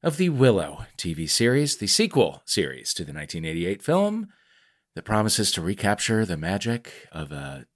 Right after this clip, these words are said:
team of Disney executives saying, "Oh my God, we kind of have a Lord of the Rings in our catalog. Let's do something with that." Uh, Willow is, of course, full of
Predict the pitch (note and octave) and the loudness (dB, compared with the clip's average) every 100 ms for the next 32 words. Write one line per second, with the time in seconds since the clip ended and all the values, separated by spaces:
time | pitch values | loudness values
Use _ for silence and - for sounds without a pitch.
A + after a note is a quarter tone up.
0 | - - A2+ A#2+ G#2+ D#2+ C#2+ F#2+ F#2+ F2 | -6 0 0 0 -2 -6 -4 -2 0 -2
1 | F2+ G2 G#2+ G2 - G2 F2+ F2 D#3 G3+ | 0 0 2 2 2 2 2 0 -2 0
2 | F#3+ - D3 B2+ B2 - C3 D#3+ G#3+ G#3+ | 2 2 2 0 -4 -2 2 4 4 2
3 | D4 A3+ C4 D4 D4+ G4 G3 G#2+ F2+ F2+ | 4 2 4 2 0 2 2 2 2 -2
4 | F2 D#2 E2+ E3 - - - B3 - D3 | 0 -4 -4 -6 -4 -6 -4 -4 -6 -8
5 | - C3 _ - - - - D#3 D3 C#3 | -14 -16 _ -20 -18 -16 0 6 8 10
6 | C#3 C4 A3+ E3 E3 E3 C#3 C#3 D3+ C#3 | 12 12 12 12 12 8 4 6 6 6
7 | - C3+ B2+ B2 A#2+ A2 G2 | 8 10 10 8 8 4 4